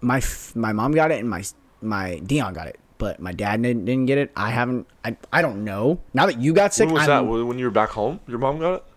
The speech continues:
Speaker 1: I think
Speaker 2: Or
Speaker 1: I was here. It was last
Speaker 2: Okay.
Speaker 1: semester.
Speaker 2: Gotcha.
Speaker 1: Um, it was
Speaker 2: Dion
Speaker 1: Dion
Speaker 2: was back home.
Speaker 1: Dion was here and then he left and, and had it. So he got it in the airport probably.
Speaker 2: Interesting.
Speaker 1: Um, it's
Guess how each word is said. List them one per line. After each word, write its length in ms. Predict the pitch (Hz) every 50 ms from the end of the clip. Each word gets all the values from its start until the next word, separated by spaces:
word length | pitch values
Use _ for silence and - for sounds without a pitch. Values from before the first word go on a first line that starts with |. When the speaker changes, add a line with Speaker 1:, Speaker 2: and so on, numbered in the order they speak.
| - - - - - - - - - -
Speaker 1:
I 80 | -
think 120 | 143 214 240
Speaker 2:
Or 20 | 247
Speaker 1:
I 20 |
was 100 | 208 156
here. 260 | - - 151 160 185 185
It 40 | 175
was 120 | 160 120
last 180 | 123 123 110 -
Speaker 2:
Okay. 20 |
Speaker 1:
semester. 340 | - 104 90 - - - -
Speaker 2:
Gotcha. 360 | - 98 90 - - 85 82 - _ - - -
Speaker 1:
Um, 420 | 123 135 131 123 113 104 92 87 - -
it 40 | -
was 100 | 196 170
Speaker 2:
Dion 180 | 127 120 120 117
Speaker 1:
Dion 280 | 185 208 220 226 247
Speaker 2:
was 120 | - - -
back 240 | - 110 98 95 -
home. 140 | - 110 180
Speaker 1:
Dion 160 | 226 269 277
was 120 | 240 180 -
here 320 | - - - 185 208 180
and 100 | 143 139
then 80 | 151 151
he 60 | 135
left 400 | 107 113 117 139 151 135 113 -
and, 160 | 120 113 - -
and 140 | - 123 120
had 160 | 110 120 110
it. 100 | 87 -
So 100 | - 143
he 20 | 143
got 140 | 139 156 170
it 60 | 151
in 80 | 139
the 100 | 120 101
airport 320 | 110 113 107 - 110 85 -
probably. 420 | 98 80 87 87 - 69 58 - - _ -
Speaker 2:
Interesting. 580 | 110 120 117 - - 101 - - - 90 85 85
Speaker 1:
Um, 600 | 123 123 123 120 110 98 85 82 76 58 50 - _ _ _ _ _ _ _ _ _ _ _ _ _ _ _ _ _ _ _ _ _ _ _ _ _ _ _ _ _ _ _ _ _ _ _ - - _ _ _ _ _ _ - _ _ _ _ _ _ _ _ _ _ _ _ _ _ _ _ _ _ _ _ _ _ _ _ _ _ _ -
it's 400 | 139 156 147 - - - -